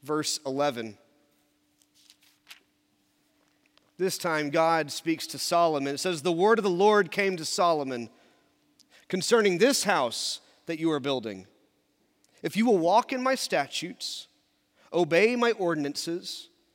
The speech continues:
and keep all my commandments by walking in them, then I will establish my promise with you, which I made to your father David. I will dwell among the children of Israel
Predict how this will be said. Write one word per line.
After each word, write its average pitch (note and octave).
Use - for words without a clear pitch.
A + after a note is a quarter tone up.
and F3
keep G#3
all A3+
my A3+
commandments F3
by D3+
walking F3
in D#3
them, C#3
then G#3
I G#3
will A3+
establish G#3
my D#3+
promise G3
with G#3
you, C#3
which F#3
I E3
made E3+
to -
your F3+
father D#3+
David. D3
I F#3
will F3
dwell D#3+
among E3+
the D#3+
children D#3+
of D3
Israel C3